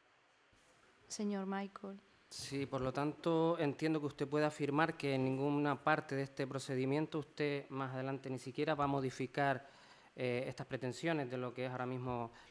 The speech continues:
Speaker 2: la edificabilidad de, de este suelo. En ningún momento se va a elegir esta, ¿puede usted afirmarlo, que no se va a elegir este modelo?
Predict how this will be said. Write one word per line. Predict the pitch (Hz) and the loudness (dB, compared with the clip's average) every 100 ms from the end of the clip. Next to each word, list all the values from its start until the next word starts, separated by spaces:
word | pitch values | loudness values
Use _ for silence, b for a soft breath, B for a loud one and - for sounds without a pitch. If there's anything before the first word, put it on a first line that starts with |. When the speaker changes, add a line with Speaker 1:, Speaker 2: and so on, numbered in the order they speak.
| B | B
Speaker 2:
la | - 127 | 0 2
edificabilidad | 123 117 127 120 117 123 135 | 2 0 -2 -2 2 2 2
de, | 127 127 120 | 2 0 -2
de | 120 131 | -4 -6
este | - 127 | -6 -6
suelo. | - 175 156 127 - B B B B | 2 4 4 0 -6 B B B B
En | - 127 | 0 2
ningún | 135 156 | 4 6
momento | 151 156 160 160 | 6 4 2 -2
se | - 143 | -2 2
va | 143 | 2
a | |
elegir | 139 135 147 143 | 2 0 -2 -2
esta, | 135 147 131 131 | -2 0 2 2
¿puede | 139 | -2
usted | 131 143 | -4 -4
afirmarlo, | 135 151 165 131 | -4 -4 -4 -4
que | 127 | -4
no | 131 | -6
se | 131 | -4
va | 131 | -2
a | |
elegir | 127 135 | -2 -2
este | 131 - 131 | -4 -4 -2
modelo? | 127 131 156 | -2 -2 -4